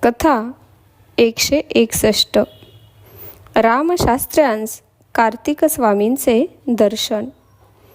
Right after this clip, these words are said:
अक्कलकोटातून काही मंडळी कार्तिक स्वामीस निघाली.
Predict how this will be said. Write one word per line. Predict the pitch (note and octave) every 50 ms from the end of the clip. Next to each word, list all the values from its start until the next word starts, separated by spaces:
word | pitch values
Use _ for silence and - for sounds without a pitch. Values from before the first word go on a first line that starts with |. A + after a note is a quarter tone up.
| _ - - - _ _ _ _ -
अक्कलकोटातून | B3+ C4 B3+ - - F4 F4+ F#4+ - F4 E4 D4+ - D#4+ D#4+ D#4+ D#4+ E4 E4 D#4+
काही | - C#4 A#3+ A#3 B3+ B3
मंडळी | A#3+ A#3+ A#3 A#3+ A#3+ C4 C#4+ C#4+ C4+ A3 G3+ G#3 A3+ - _ _ _ _ _ _ _ _ _ -
कार्तिक | C4+ B3 B3 B3+ B3 - D4+ D4 - E4
स्वामीस | D#4+ - - B3+ A3 G#3 G#3+ A3 A#3 D4 - -
निघाली. | F#4 D4+ A#3 G#3+ - A3 G#3 G#3 G3+ G#3 -